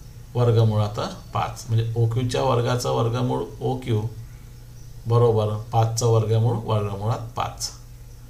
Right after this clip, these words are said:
म्हणजे ओ केंद्र व रेख ओक्यू एवढी त्रिज्या घेऊन, आता काय करायचं आपल्याला? ओ केंद्र घ्यायचं,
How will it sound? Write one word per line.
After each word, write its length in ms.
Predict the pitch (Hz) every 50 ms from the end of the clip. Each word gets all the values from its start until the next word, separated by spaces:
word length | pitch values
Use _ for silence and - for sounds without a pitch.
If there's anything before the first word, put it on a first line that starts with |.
| - - - - - - - -
म्हणजे 280 | 117 117 123 123 117 - 139
ओ 180 | 143 - 226
केंद्र 600 | - 151 139 139 139 139 139 127 110 92 101 113 -
व 100 | 120 123
रेख 320 | 117 123 127 120 127 -
ओक्यू 580 | 147 143 - - - 127 123 120 117 - 139 139
एवढी 320 | 131 127 120 117 127 135
त्रिज्या 440 | 127 - - 120 113 104 117 135 127
घेऊन, 500 | 117 - 143 139 127 107 95 - - - - - - - - - - - - - - - - - - - - -
आता 180 | - - - 127
काय 160 | 135 131 131
करायचं 300 | 135 127 135 131 123 147
आपल्याला? 420 | 135 - - 147 143 151 160 170 175 - - - - - - - - - - - - - - - - - - - - - - - - - - - - - - - - - - - - - - - - - - - - - -
ओ 160 | 135 127 131
केंद्र 380 | 127 - 151 147 147 151 151 147
घ्यायचं, 420 | 135 143 123 113 - - - -